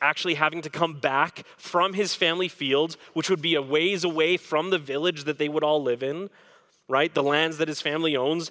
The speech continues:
it wouldn't be directly next to the village. He would have to go and attend to the, to the fields. And it says he enters narrow streets,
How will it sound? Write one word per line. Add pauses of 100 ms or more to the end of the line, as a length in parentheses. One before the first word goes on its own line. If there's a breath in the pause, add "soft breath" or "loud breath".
(140 loud breath)
it
wouldn't
be
directly
next
to
the
village.
He
would
have
to
go (200 loud breath)
and
attend
to
the,
to
the
fields. (520 loud breath)
And
it
says
he
enters
narrow
streets,